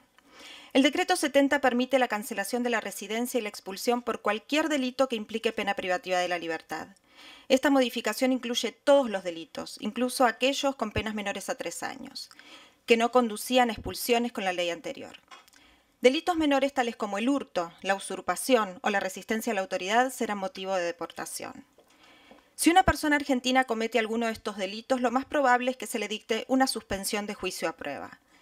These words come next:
Pero si es extranjera, será expulsada. Y si tuviera radicación en el país, la misma será cancelada.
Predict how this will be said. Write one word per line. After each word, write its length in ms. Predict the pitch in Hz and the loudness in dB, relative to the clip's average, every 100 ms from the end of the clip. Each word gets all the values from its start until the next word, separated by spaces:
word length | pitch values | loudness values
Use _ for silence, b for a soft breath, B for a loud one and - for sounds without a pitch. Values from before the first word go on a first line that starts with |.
| b b - | b b 4
Pero 200 | 240 233 | 6 6
si 140 | 285 | 0
es 140 | 285 | -2
extranjera, 840 | 285 - 202 202 - 254 262 277 302 | -4 -4 -4 -4 2 2 2 0 -4
será 260 | - 208 190 | -4 -2 -2
expulsada. 760 | - 185 170 175 151 160 - _ - | -4 -8 -6 -6 -6 -6 -12 _ -12
Y 120 | 214 | -6
si 140 | 233 | -4
tuviera 360 | 220 220 254 254 | 0 6 6 6
radicación 540 | 226 196 196 - 262 | 2 -2 -4 0 0
en 100 | 262 | 0
el 100 | 214 | -2
país, 460 | - 190 208 254 - | 0 0 -2 -8 -6
la 160 | 226 196 | -4 -2
misma 260 | 190 214 | -4 -8
será 280 | 196 185 175 | -8 -6 -6
cancelada. 680 | 175 175 - - - - | -6 -8 -10 -8 -10 -12